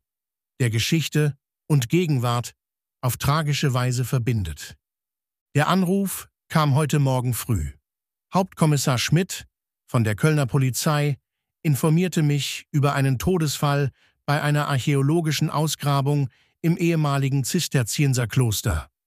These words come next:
Doktor Heinrich Müller, ein renommierter Archäologe und Mittelalterexperte, wurde tot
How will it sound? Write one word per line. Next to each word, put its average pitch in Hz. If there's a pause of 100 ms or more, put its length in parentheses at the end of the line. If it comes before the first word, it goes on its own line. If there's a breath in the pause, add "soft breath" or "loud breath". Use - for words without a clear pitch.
(680)
Doktor 196
Heinrich 170
Müller, 127 (400)
ein 139
renommierter 151
Archäologe 143 (400)
und 117
Mittelalterexperte, 135 (640)
wurde 156
tot 165